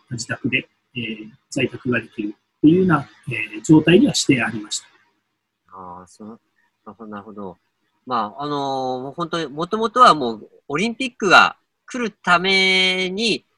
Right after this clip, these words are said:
Speaker 2: まあ、オフィス行けないから、オフィス、まあ、行けなくなるだろうってなるから、このもうテレワーカーを、もう準備はできてたってとこだったんですね。
Speaker 1: そうですね。そういう意味からすると、あの、まあ、オリンピックも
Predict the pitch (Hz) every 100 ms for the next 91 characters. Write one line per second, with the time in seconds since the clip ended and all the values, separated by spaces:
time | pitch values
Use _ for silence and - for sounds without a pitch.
0 | _ 156 139 185 208 - 139 - 175 175
1 | 180 185 202 220 202 - - - - 175
2 | - 151 135 131 196 196 185 196 175 226
3 | 226 151 151 160 190 214 214 - _ -
4 | 139 113 117 117 139 139 139 143 - 139
5 | 135 165 156 160 143 277 262 135 104 185
6 | 143 92 - _ - 117 113 101 85 78
7 | 123 135 _ _ _ _ _ _ - 285
8 | 143 - 127 - - _ _ _ _ -
9 | 285 359 370 160 135 135 117 120 147 117
10 | - _ _ 143 123 117 113 - - 147
11 | 170 285 - 320 160 127